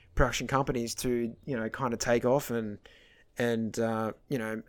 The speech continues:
and make money when you're, you're surrounded by just huge studio blockbusters and studios like these ones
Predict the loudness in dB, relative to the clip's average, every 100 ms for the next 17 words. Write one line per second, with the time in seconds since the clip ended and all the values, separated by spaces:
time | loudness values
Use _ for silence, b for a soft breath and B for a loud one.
0 | -4 0 2 0 2 0 2 0 -2 -2
1 | -2 -4 -2 0 2 2 2 2 2 4
2 | 2 0 -4 -6 -8 0 2 4 2 0
3 | -2 -2 0 0 2 2 2 -2 -2 -6
4 | -6 -10 -10 -6 -2 2 2 2 2 2
5 | 2 0 0 -4 -6 -8